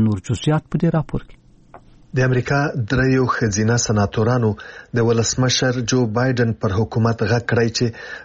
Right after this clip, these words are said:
Speaker 2: له افغانستانه د نړیوالو ځواکونو د بهیر له بشپړېدو وروسته د افغان میرمنو د حقونو د خوندیتوب لپاره یو ځانګړی استازی یا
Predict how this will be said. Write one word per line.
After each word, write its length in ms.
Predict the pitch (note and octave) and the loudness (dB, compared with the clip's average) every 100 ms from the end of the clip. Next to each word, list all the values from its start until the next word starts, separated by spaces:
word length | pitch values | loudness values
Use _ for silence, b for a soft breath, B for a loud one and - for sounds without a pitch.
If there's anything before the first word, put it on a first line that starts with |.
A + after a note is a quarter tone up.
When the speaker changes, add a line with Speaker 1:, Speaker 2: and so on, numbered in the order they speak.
| - | -2
Speaker 2:
له 60 | A#2+ | -2
افغانستانه 600 | - B2 A#2 - C3 A#2 G2 | 0 0 0 0 0 0 0
د 100 | G#2 | 0
نړیوالو 500 | G#2 A2 A2 A#2+ A#2+ G2+ | 2 2 2 2 0 -2
ځواکونو 400 | G#2+ G2+ - A#2 G#2+ | -2 -2 0 0 2
د 100 | G#2 G2 | 0 0
بهیر 300 | G2+ B2+ G#2+ G2+ | 2 2 0 0
له 80 | G2 F#2+ | 0 0
بشپړېدو 560 | G2+ - - G2+ F#2+ G#2+ | -2 -2 -2 0 2 2
وروسته 360 | C3 - D3+ C#3+ B B B - | 2 0 -4 -4 B B B -2
د 120 | G#2+ | -2
افغان 340 | - G#2+ A2 G#2+ | 0 0 2 2
میرمنو 420 | G#2+ A2+ C3+ A#2 F#2+ | 2 2 2 2 2
د 100 | G2 | 0
حقونو 320 | - A2 G2+ | 0 2 2
د 80 | G2 | 0
خوندیتوب 560 | - G2+ G2 - C3+ A2+ | 0 0 0 0 -2 0
لپاره 320 | A2+ A#2 G#2+ G2+ | 0 0 2 2
یو 80 | F#2 F#2 | 0 0
ځانګړی 420 | G2+ F#2+ G2+ G2 G2 - F#2+ | -2 0 2 2 0 -2 -4
استازی 540 | - - C#3 C3 C3+ C3+ B B B | -4 -2 0 2 0 -2 B B B
یا 60 | G#2 | 0